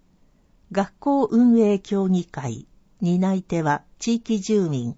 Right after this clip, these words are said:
保護者、有識者など。学校運営協議会の三つの役割。一つ、学校運営の基本方針の承認。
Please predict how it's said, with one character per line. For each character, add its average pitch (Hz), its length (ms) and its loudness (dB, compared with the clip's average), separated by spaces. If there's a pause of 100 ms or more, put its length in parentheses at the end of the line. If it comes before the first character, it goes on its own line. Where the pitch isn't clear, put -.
保 190 140 -2
護 208 160 2
者、 131 360 -8
有 202 220 0
識 - 300 -8
者 147 200 -6
な 131 180 -4
ど。 117 160 -12 (1080)
学 196 240 -2
校 269 240 2
運 240 260 4
営 214 160 2
協 214 280 2
議 196 160 2
会 151 320 -4
の 127 300 -4
三 180 180 0
つ - 260 -6
の 135 180 0
役 131 380 -6
割。 139 320 -6 (880)
一 - 300 -6
つ、 - 320 -12 (360)
学 190 280 -2
校 269 260 0
運 247 260 2
営 156 180 0
の 143 180 -2
基 - 240 -6
本 247 260 0
方 233 240 2
針 151 280 -6
の 127 300 -6
承 170 360 -4
認。 143 320 -4